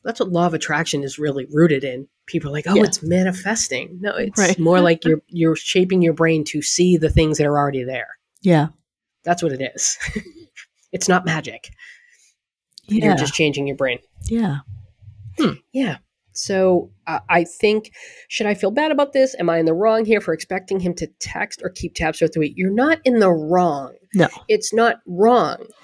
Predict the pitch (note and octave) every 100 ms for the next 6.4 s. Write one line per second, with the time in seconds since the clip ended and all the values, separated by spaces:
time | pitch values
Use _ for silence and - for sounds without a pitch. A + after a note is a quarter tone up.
0 | - - F#3 F#3 D#3 E3+ G#3 A3+ - A3
1 | F#3+ G#3 F3+ E3 D#3+ F3+ F3 E3 D#3 -
2 | C#3 - C3 C3+ A#2 - - - - _
3 | _ _ _ _ _ _ _ _ _ _
4 | _ - G#3+ E4 E3+ - E3 - D3 D#3
5 | C#3 E3 _ - - - E3 E3+ - F3+
6 | F3 - E3+ D#3